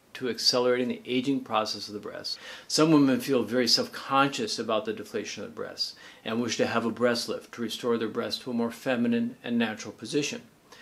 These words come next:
And in most cases, the breast lift procedure also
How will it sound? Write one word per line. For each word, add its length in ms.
And 80
in 60
most 260
cases, 480
the 160
breast 400
lift 160
procedure 540
also 540